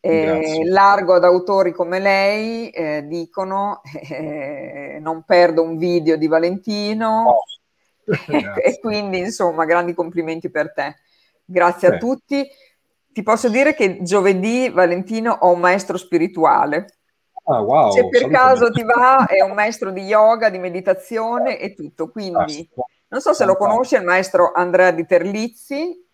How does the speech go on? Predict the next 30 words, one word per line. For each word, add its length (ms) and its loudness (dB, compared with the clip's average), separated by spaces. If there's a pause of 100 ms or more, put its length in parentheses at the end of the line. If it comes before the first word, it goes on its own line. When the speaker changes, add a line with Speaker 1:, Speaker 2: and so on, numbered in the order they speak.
Speaker 1:
Eh, 1200 -6 (760)
Speaker 2:
Ho 80 -8
sentito 440 -2
il 100 -2
nome, 320 -2
però 220 0
non 320 2
in 200 -2
maniera 300 -6
approfondita. 400 -4
Eh, 60 -4
guarderò, 440 2
vi 60 -4
seguirò, 500 -6 (160)
così 340 -8
Speaker 1:
Bravo, 460 0
Speaker 2:
informiamo. 80 -14
Speaker 1:
seguici, 1160 -2
lo 120 0
dico 260 -4
anche 280 0
alle 160 0
persone 560 -2
che 100 -8
se 140 -8
volete 220 -8
venire 720 -4
giovedì. 480 -2 (800)
Speaker 2:
Ok. 420 -14
Speaker 1:
Salutiamo 1040 0